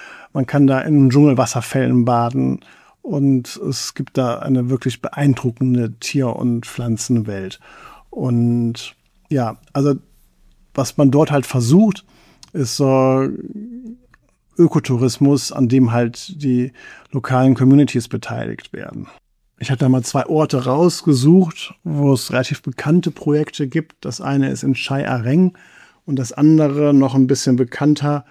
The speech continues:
ist Chi Phat. Und bei Chi Phat ist das Besondere die Geschichte dahinter. Also das Dorf war früher so einer der Schwerpunkte für Wilderei und illegalen Holzschlag. Also da wurden Bäume gefällt und an Holzhändler verkauft und Tiere gejagt.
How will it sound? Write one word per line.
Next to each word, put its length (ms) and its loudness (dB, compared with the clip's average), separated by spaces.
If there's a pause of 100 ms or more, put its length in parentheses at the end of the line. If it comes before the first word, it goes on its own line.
(440)
ist 400 -6
Chi 260 -2
Phat. 420 -4 (500)
Und 320 0
bei 160 -4
Chi 200 -6
Phat 260 -4
ist 180 -10
das 120 -6
Besondere 720 2
die 180 0
Geschichte 420 -2
dahinter. 580 -4
Also 240 -6
das 380 -10 (180)
Dorf 460 -4
war 80 -2
früher 360 2
so 140 4
einer 220 -2
der 100 -2
Schwerpunkte 680 -2
für 220 -2
Wilderei 600 2 (500)
und 420 -4
illegalen 560 2
Holzschlag. 640 -2
Also 140 -4
da 180 -4
wurden 460 -4
Bäume 260 2
gefällt 460 -2
und 100 -8
an 140 -6
Holzhändler 440 -2
verkauft 640 -4
und 380 -6
Tiere 320 0
gejagt. 500 -2